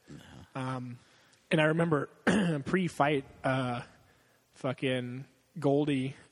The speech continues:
Speaker 2: was saying that Rich Franklin was a legend, and everyone kinda was like, "Why? Like, why is he a legend?" Because he got his ass beat by Anderson Silva twice.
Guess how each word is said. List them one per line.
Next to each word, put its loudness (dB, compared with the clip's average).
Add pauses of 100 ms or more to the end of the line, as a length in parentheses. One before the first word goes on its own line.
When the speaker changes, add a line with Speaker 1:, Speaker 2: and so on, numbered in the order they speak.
Speaker 2:
was -2
saying 0
that -2
Rich 0
Franklin -2
was 0
a -2
legend, -4 (340)
and 0
everyone 0
kinda 0
was 0
like, -4
"Why? -2
Like, -8
why 2
is -2
he 0
a 0
legend?" -4
Because -2
he -2
got -2
his -4
ass -4
beat -2
by -4
Anderson -6
Silva -4
twice. -4